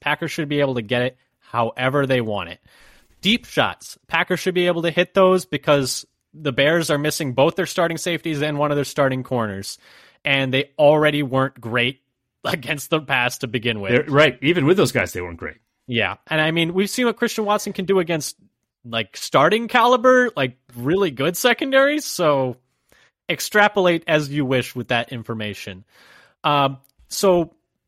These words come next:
Speaker 1: offense to defense, wise, like, Packers on offense, they should be able to score. If they can't, it's because Rodgers can't throw. That's, like, the only thing I could imagine to hold them back. And if Rodgers can't throw, just don't throw. Just run the ball.
Speaker 2: Just,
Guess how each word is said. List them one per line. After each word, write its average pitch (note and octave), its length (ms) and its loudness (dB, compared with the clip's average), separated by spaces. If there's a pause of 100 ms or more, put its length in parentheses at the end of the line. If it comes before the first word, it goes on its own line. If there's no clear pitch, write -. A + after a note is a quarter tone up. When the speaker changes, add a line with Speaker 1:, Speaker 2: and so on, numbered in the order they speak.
(140)
Speaker 1:
offense C4 440 -2
to D#3 100 -4
defense, C3+ 480 -4
wise, A#2+ 220 -2
like, B2+ 140 -6
Packers A#3+ 320 0
on E3 120 2
offense, B2+ 420 -2 (240)
they G3+ 160 2
should A2+ 640 2 (360)
be C3+ 180 2
able B2+ 180 0
to B2 100 -10
score. G#2 400 -8 (340)
If D#3+ 160 -2
they A3 160 4
can't, G#3+ 460 -2
it's - 140 -6
because F3 400 0
Rodgers C#3+ 380 0
can't B2 280 -6
throw. G2+ 280 -8 (600)
That's, C#3+ 320 2
like, D3 160 2
the C#3+ 180 0
only D#3+ 380 2
thing C#3 240 0
I C3 100 2
could B2+ 160 -2
imagine A#2+ 600 -2 (360)
to B2+ 120 -2
hold C3+ 200 0
them C3 120 0
back. B2+ 280 0 (220)
And G#3+ 120 4
if A#3+ 100 0
Rodgers D4 260 4
can't C#4 200 0
throw, D4+ 220 8
just F3+ 200 -4
don't C4 160 4
throw. F4+ 300 0 (320)
Just A3+ 160 -6
run C#4+ 140 2
the C#4 60 -8
ball. D#4+ 240 6
Speaker 2:
Just, C3+ 240 -4